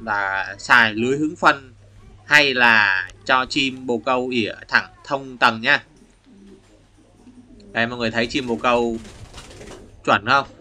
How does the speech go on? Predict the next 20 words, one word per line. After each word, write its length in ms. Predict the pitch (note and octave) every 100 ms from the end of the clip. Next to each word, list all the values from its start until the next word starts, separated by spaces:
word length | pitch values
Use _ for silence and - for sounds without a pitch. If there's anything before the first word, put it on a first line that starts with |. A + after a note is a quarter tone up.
| -
Này 100 | A#2+
là 100 | A2
chuẩn 300 | G#2+ C3 A2+
khỏi 140 | A2+ G#2
cần 120 | A#2
chỉnh 220 | A2 A2 G2
luôn. 200 | B2 C#3 - - - - - -
Cái 80 | B2+
này 140 | C3
là 180 | A#2 G#2+
chim 240 | - C#3
bồ 100 | C3
câu 300 | A#2 B2+ B2 A#2+
vừa 400 | C3 B2+ A#2+ A2+
mới 220 | A2 A#2
đẻ 240 | - A#2 F2+
được 180 | A2+ G#2
vài 220 | A#2+ A2
lứa 220 | A2+ A#2+
nha. 200 | D#3 F3